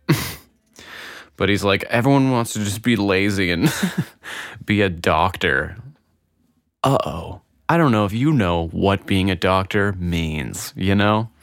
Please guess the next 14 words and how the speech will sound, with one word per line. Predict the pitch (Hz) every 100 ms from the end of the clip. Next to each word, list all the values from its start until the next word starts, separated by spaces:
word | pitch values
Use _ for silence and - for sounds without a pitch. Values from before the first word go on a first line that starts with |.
| - - - - - - _ _
Because | 104 98 113 104 85 - _ -
being | 123 139
a | 139
doctor | 92 98 113 127 80 71 - _ -
is | 87 80
fucked. | - - 107 98 73 - 156 - 208
<laughs> | - 107 - _ - _ _ - - - _ _ - 110
You | 113
have | 127
to | 151
go | 160
to |
school | 151 - 147
for, | 139 120